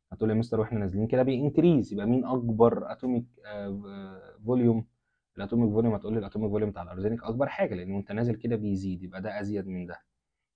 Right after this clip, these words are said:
يعني ده قليل بيزيد اكتر، بيزيد اكتر، بيزيد. فاهمين حاجه كده؟ معلش انا عارف ان الحاجات دي بتلخبط كتير قوي في الاول.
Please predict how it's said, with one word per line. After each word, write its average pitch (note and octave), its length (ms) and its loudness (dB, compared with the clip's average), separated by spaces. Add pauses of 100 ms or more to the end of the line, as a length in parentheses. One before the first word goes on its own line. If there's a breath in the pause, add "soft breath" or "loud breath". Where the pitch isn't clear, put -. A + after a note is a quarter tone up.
(120)
يعني F2 220 -6
ده G2 100 -2
قليل A2 460 -2
بيزيد F2+ 400 -4
اكتر، A#2 360 -8
بيزيد F2 360 -10
اكتر، - 320 -8
بيزيد. F2+ 320 -8 (140)
فاهمين F#2 240 -8
حاجه F#2 200 -8
كده؟ B2 280 -4 (300 soft breath)
معلش G2+ 240 -2
انا F#2 80 -2
عارف G#2+ 200 -2
ان F2+ 100 -4
الحاجات G2 280 -2
دي A2 100 2
بتلخبط G#2 500 -2
كتير G#2+ 180 -4
قوي B2+ 260 2
في A2 120 -8
الاول. G2 340 -6